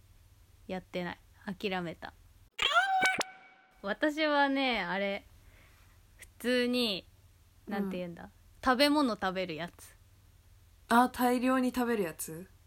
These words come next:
Speaker 1: 大量に食べるやつ？うんうん。なんかね、お菓子食べるやつが好きで、
Speaker 2: うん。
Speaker 1: あのお菓子はなんていうのかわかんないんだけど、
Speaker 2: うん。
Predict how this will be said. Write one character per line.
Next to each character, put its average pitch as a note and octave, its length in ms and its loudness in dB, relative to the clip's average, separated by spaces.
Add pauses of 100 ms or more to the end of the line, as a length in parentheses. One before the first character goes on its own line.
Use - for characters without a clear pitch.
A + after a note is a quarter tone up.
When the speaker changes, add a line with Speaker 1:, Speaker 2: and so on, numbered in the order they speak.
(140)
Speaker 1:
大 C#4 400 0
量 F4 160 2
に E4+ 180 2
食 E4+ 160 4
べ F4+ 140 2
る D#4+ 80 2
や F#3+ 180 0
つ？ - 160 -12
う F3 40 -8
ん F3+ 40 -8
う G#3 360 -2
ん。 F#4+ 80 -2 (420)
な A#3 120 2
ん G#3+ 80 -6
か G3+ 180 -2
ね、 G3+ 480 -4 (360)
お A3+ 100 -2
菓 A4+ 200 4
子 - 140 -14
食 A#3+ 100 6
べ G#3 140 -4
る G#3 80 -6
や G3 140 -2
つ F#3+ 160 -12
が F#3+ 120 -4
好 - 60 -14 (140)
き G#3 160 -6
で、 F#3 440 -4 (640)
Speaker 2:
う A3+ 60 -4
ん。 G#3+ 220 -2 (1300)
Speaker 1:
あ G#3+ 160 -6
の C4+ 160 2
お E4+ 60 0
菓 G4+ 160 2
子 E4+ 120 0
は A3+ 100 2
な G#3+ 180 2
ん D4 80 0
て C#4 160 0
い B3 80 2
う - 20 0
の G#3 140 -4
か G3+ 120 -4
わ G3 100 -2
か A3 160 0
ん A3 80 -2
な G3+ 60 -4
い G3 80 -4
ん - 20 -4
だ F3+ 120 -6
け F3+ 160 -8
ど、 F#3 360 -6 (640)
Speaker 2:
う B3+ 60 -6
ん。 G#3+ 280 -6